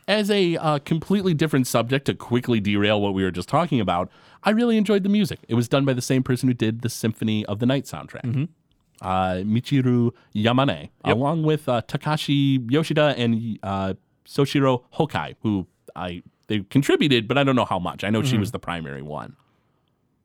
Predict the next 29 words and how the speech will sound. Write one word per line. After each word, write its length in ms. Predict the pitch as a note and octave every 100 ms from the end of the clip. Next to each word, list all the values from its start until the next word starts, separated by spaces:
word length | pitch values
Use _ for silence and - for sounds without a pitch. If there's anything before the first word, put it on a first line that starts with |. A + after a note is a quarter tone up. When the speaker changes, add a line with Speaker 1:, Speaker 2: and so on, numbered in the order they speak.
| _ _ _
Speaker 2:
Yeah, 160 | A#2+ F#2+
and 140 | A2 G#2
the 60 |
Symphony 260 | G#2 D#3 A2+
of 60 | G2
the 80 |
Night, 100 | A2
I 40 | C3
mean, 120 | D3
just 160 | E3+ -
all 240 | E3+ G3+
Castlevania's 680 | - A#2 A2+ A2 A2+ G#2+ G2 _ - - C3+ _ _ -
soundtracks 520 | - G#2+ G#2 F#2 -
are 60 | A2+
phenomenal. 540 | - A2 F#2 - - -
Speaker 1:
Oh, 220 | F#4+ F3+
it's 140 | E3+ D#3
great. 240 | D3+ G#2
It's 160 | F#2+ -
the 160 | B2+ B2
gothic 680 | G2+ B2+ C3+ C3+ A#2+ - -
kind 300 | A#2+ A#2 A2+
of 460 | A2 G#2+ F#2+ - C#3+ C#3
spooky, 600 | - - D3 C#3+ C3 B2
old-timey, 960 | B2 A#2 A#2 - - A2+ A2 G#2+ G#2+ G2+ - -
you 120 | G2+
know, 220 | F#2+ F2+
soundtrack, 500 | - - G#2 - G2+
which, 280 | F3 D#3